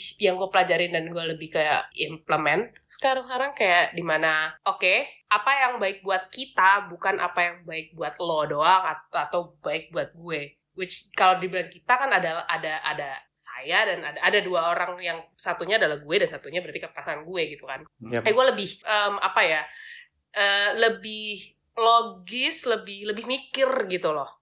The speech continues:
Speaker 1: Dan lebih mikir pakai otak, bukan cuma mikir pakai hati gitu.
Speaker 2: Yep.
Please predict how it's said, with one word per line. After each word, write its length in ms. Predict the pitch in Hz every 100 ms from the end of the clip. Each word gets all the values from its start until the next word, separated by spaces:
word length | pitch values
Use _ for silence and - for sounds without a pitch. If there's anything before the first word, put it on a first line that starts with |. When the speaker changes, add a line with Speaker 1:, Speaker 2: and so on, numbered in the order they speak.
| _
Speaker 1:
Dan 220 | - 180
lebih 180 | 185 185
mikir 220 | 185 185 202
pakai 160 | -
otak, 340 | - 220 - -
bukan 160 | 175
cuma 180 | 170 170
mikir 400 | 165 165 170 160
pakai 160 | 160 -
hati 280 | 165 - 156 -
gitu. 200 | 151 120
Speaker 2:
Yep. 200 | - 135